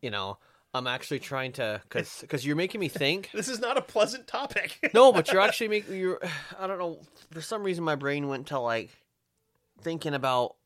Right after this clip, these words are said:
Speaker 1: Vietnam, you know, 'cause that was a fucking rough war.
Speaker 2: Yeah, it was.
Speaker 1: And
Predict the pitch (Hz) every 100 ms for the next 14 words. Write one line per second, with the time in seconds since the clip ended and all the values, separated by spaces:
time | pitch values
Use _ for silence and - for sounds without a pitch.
0 | _ _ 131 139 131 113 113 113 113 117
1 | 117 _ _ _ _ _ - 120 110 107
2 | 107 - 90 - 117 - 123 139 185 160
3 | 127 - 117 - 101 98 - - 67 -
4 | - 165 - - 156 - - - - 139
5 | 127 123 120 117 113 113